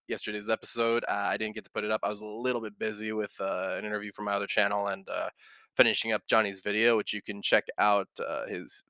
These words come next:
punishment anime, Yosuke no Sora. Uh, but I can also understand if you don't wanna see that because, uh, yeah, it's not, not a great anime. Anyway, I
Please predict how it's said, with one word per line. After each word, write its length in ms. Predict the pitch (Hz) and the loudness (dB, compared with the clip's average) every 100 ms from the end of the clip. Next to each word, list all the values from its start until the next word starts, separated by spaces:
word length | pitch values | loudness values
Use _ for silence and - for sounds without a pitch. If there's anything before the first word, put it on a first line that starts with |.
| - | 6
punishment 380 | 160 143 147 | 6 6 4
anime, 220 | - 147 151 | 6 6 6
Yosuke 460 | 147 113 - 110 | 4 4 2 0
no 120 | 104 | 0
Sora. 560 | 98 - 147 143 139 139 _ _ _ _ - | -4 6 10 12 12 8 _ _ _ _ 0
Uh, 520 | 92 92 90 87 71 50 - _ | 2 4 2 -2 -4 -8 -12 _
but 300 | 131 170 139 - _ _ - | 12 12 12 6 _ _ 2
I 100 | 143 | 6
can 120 | 147 | 10
also 200 | 139 123 | 8 10
understand 480 | 127 113 - 113 104 | 6 4 4 6 6
if 160 | 92 - | 0 -4
you 100 | 107 | -4
don't 200 | 104 98 | -2 -4
wanna 160 | 90 | -8
see 140 | 90 98 | -10 -10
that 260 | 98 87 | -8 -10
because, 480 | - - 82 101 101 | -10 -10 -8 -10 -14
uh, 480 | 95 52 53 50 50 - | -10 -8 -8 -8 -8 -8
yeah, 200 | 90 - | -6 -6
it's 220 | - - | -8 -8
not, 160 | 58 - _ _ | -8 -10 _ _
not 160 | 151 113 | 0 0
a 20 | |
great 180 | 98 71 | 0 -4
anime. 200 | 67 64 | -6 -2
Anyway, 400 | 123 220 180 123 - - - - - _ _ _ _ _ _ _ _ - | 6 10 10 10 4 -20 -20 -20 -20 _ _ _ _ _ _ _ _ 12
I 880 | 208 220 220 214 208 202 196 190 | 12 12 12 8 6 4 2 0